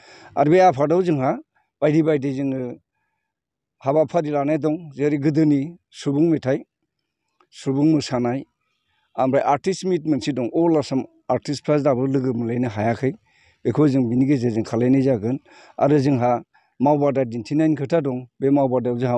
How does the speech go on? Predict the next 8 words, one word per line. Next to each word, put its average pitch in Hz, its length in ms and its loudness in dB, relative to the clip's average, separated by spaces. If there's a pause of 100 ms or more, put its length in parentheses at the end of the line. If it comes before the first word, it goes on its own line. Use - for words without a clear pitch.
(120)
अस्टारफोर 139 440 -4
फैगोन। 120 300 -2 (380)
अस्टार 139 320 0
बिथांमोनहा 131 580 0 (680)
रायजो 131 300 4
राजानो 120 300 0
डेमनस्ट्रेसन 147 560 2
देखायगोन। 123 440 -4